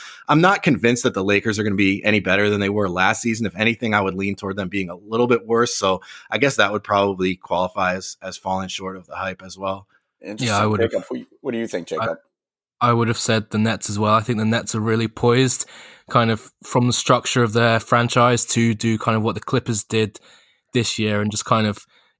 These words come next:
Speaker 3: implode. We got a very similar situation. You got these two megastars coming into a team that have achieved stuff.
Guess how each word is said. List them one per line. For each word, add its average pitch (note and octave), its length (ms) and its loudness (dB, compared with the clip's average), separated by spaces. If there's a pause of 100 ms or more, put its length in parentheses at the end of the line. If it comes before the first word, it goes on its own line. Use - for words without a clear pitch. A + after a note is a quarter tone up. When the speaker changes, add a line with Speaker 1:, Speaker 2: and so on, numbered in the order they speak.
Speaker 3:
implode. A#2 480 0
We B2 80 2
got B2 220 0 (120)
a B2 60 -10
very A#2+ 220 0
similar A2 520 0 (300)
situation. A#2+ 640 -2
You A2+ 80 -6
got A#2 80 -2
these A2+ 140 -4
two - 240 0
megastars G#2+ 960 2 (340)
coming B2+ 280 2
into B2 260 0
a A#2+ 60 0
team A#2+ 360 0
that A#2 140 -2
have B2+ 260 2
achieved B2 560 -2
stuff. - 680 0